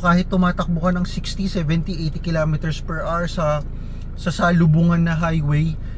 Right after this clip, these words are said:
safe na safe kung may aso, may tao, may tambay sa shoulder, may sasakyang walang ilaw na hindi nakara-hazard,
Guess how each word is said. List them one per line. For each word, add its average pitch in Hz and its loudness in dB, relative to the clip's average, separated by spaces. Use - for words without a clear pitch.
safe 214 -2
na 208 0
safe 202 2
kung 147 0
may 131 0
aso, 175 0
may 147 2
tao, 175 -2
may 147 -2
tambay 123 0
sa 151 -4
shoulder, 180 0
may 147 2
sasakyang 156 0
walang 156 2
ilaw 170 0
na 165 2
hindi 160 2
nakara-hazard, 165 0